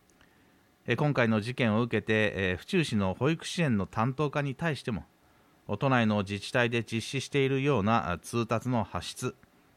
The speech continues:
虐待防止の指導、保育園へのアンケート調査、職員研修の徹底など対策を行うよう、改めて要望したいと思っています。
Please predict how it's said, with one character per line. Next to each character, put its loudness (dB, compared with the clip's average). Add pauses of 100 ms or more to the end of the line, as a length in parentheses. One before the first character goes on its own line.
(140)
虐 2 (100)
待 4
防 2
止 -4
の -2
指 -8
導、 -4 (380)
保 2
育 0
園 4
へ 2
の 2
ア 2
ン 2
ケ 0
ー 0
ト -4
調 -2
査、 -10 (680)
職 0
員 2
研 0
修 -2
の 0
徹 -4
底 0
な 2
ど -2
対 -2
策 -4
を 0
行 -4 (140)
う 4
よ 0 (500)
う、 -20
改 2
め 2
て 2
要 4
望 0
し -8
た 0
い 0
と -2
思 2
っ -8
て -10
い -8
ま -8
す。 -20